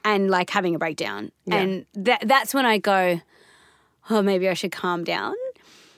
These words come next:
Speaker 1: And so I've learnt with, um, a bit of maturity, because I'm getting older,
Speaker 2: <laughs>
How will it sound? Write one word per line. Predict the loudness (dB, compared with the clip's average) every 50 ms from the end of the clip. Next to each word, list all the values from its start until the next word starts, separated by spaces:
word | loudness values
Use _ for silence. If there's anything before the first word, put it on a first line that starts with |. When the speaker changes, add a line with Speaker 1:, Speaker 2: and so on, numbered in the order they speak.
| _ _ -8 -4
Speaker 1:
And | -2 -2 0
so | 2 4 4
I've | 6 4 4 4
learnt | 2 2 4 4 4 4 4 2 0 -2 -2 -2
with, | -2 0 -2 -2 -6 -12 -16 _ _ _ _ _ -20 -20 -20 _ _ -20 -12 -4 -2
um, | 0 2 2 0 0 -4 -6 -8 -14 -8 -6
a | -6 -4
bit | -2 -2 -2
of | -2 -2
maturity, | -2 -4 -4 -4 -4 -4 -2 -2 -4 -4 -6 -6 -6 -8 -10 -14 _ _ -8
because | -6 -4 0 2 2
I'm | 2 2 0 -2
getting | -4 -6 -4 -4 -4 -4 -4 -2 -2
older, | 0 0 0 0 0 2 2 4 4 4 2 2 2
Speaker 2:
<laughs> | 2 0 0 0 0 -2 -2